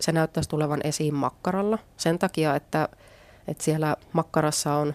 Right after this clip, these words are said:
paljon niitä tyydyttyneitä, eli kovia rasvoja, siellä on reilusti suolaa, mutta yksistään nekään ei sitä selitä. Et on spekuloitu, että onko siellä esimerkiksi makkaroissa käytettävillä nitriiteillä esimerkiksi jotakin merkitystä ja oma, oma osuutensa.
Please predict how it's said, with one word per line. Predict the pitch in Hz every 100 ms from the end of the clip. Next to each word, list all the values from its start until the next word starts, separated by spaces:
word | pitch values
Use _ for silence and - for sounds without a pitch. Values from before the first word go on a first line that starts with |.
| -
paljon | 156 151 156 147
niitä | 143 143
tyydyttyneitä, | 147 151 165 - 180 165 135
eli | 135
kovia | - 147 165 160
rasvoja, | 170 - 180 175 175 - _ -
siellä | 160 156
on | 151
reilusti | 143 - - 147
suolaa, | - - 151 160 165 170 170 170 170 - - - - -
mutta | 165 - - 165
yksistään | 202 - 214 - 175 175
nekään | 185 165 147 139
ei | 135 143
sitä | 147 151
selitä. | - 139 - - 190 - - -
Et | 156
on | 165 165
spekuloitu, | - 160 - 160 156 156 156
että | 151 - -
onko | 147 147
siellä | 151 143
esimerkiksi | 139 151 147 151 147 - -
makkaroissa | 165 151 - 151 151 160
käytettävillä | 151 151 156 - 151 151 156 - 170
nitriiteillä | 151 - 165 160 170 165
esimerkiksi | - 180 175 175 170 165
jotakin | 160 165 165
merkitystä | 165 160 - 160 170 175 - - - - - - -
ja | 156 151
oma, | 160 156 -
oma | 160 151
osuutensa. | - 165 165 - 82 190